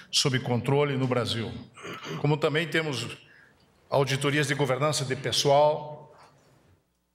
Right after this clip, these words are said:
Infelizmente, a governança pessoal aprimorada no país é baixo, sete vírgula seis aprimorado. Então, o tribunal se capacitou pela equipe técnica, por um trabalho em conjunto,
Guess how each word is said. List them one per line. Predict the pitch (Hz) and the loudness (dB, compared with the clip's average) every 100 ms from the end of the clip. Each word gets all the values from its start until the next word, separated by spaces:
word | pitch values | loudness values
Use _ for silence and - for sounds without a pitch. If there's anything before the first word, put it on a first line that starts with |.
| _ | _
Infelizmente, | 135 127 143 113 110 135 139 | -2 0 -2 0 0 0 -2
a | |
governança | 120 123 127 - | -2 -2 -2 -2
pessoal | 135 110 139 131 120 107 - - | -2 0 2 4 2 -2 -12 -6
aprimorada | - 113 139 127 123 131 127 123 | -4 -2 0 2 2 2 0 -2
no | 127 | -2
país | - 127 120 | 0 0 2
é | 123 | 0
baixo, | 107 131 143 - | 2 0 0 -2
sete | - 165 160 | 0 0 -2
vírgula | 139 127 120 | -4 -2 0
seis | - 143 | 0 0
aprimorado. | 120 - 107 110 123 127 - - - - - - - - | -2 -4 -4 -2 -2 -4 -12 -20 -20 -18 -16 -18 -20 -2
Então, | 233 240 - - - - - - | 2 2 0 -12 -18 -20 -18 -6
o | 165 | 0
tribunal | 208 170 170 190 208 - - - | 0 2 2 4 2 -4 -12 -4
se | - 196 - | -2 -2 -2
capacitou | 220 226 220 185 175 120 170 185 175 185 - - - - | -2 2 0 0 -4 -2 2 2 0 -6 -14 -20 -20 -10
pela | - 147 135 | -2 0 0
equipe | - 165 - | -2 -6 -6
técnica, | - 151 165 170 170 165 175 170 165 - - - _ _ _ - | -2 0 0 -2 -4 -2 -2 -2 -6 -16 -20 -20 _ _ _ -4
por | 135 | 0
um | 139 | 0
trabalho | 139 127 135 135 | 2 2 2 0
em | 131 | -2
conjunto, | 156 127 151 185 175 190 | -2 0 2 2 2 -2